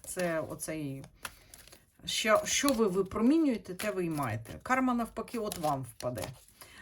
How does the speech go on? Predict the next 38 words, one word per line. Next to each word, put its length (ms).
А 180
їм 280
не 120
впаде, 400
бо 180
вони 240
і 40
так 240
дуже 260
гойно 400
живуть. 480
Ну 100
що 180
ж, 120
дивимося. 600
У 80
нас, 600
мої 240
дорогенькі, 480
все 240
ще 200
є 180
збір. 400
Двадцять 400
восьма 320
бригада. 480
Під 180
цим 160
відео 300
буде 280
закріплений 640
коментар. 520
Якщо 280
можете, 440
по 100
каві 440
з 60
вас. 320